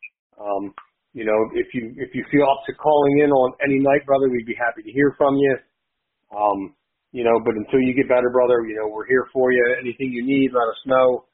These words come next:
Um, and continue to get better, brother. And, you know, we just thank everybody for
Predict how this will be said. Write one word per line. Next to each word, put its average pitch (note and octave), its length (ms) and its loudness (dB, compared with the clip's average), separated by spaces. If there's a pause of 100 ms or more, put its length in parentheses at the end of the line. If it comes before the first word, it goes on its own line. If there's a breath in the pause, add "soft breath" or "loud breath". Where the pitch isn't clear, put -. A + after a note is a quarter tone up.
(520)
Um, F#2 320 -14 (440)
and G#2 180 -12
continue B2 400 2
to B2 60 2 (120)
get - 0 - (300)
better, A#2 260 2
brother. B2 400 2
And, A#2 180 -6
you B2 60 -2
know, A#2 80 2
we A#2+ 120 -4
just - 120 -20
thank C3 220 0
everybody B2+ 440 2
for - 120 -16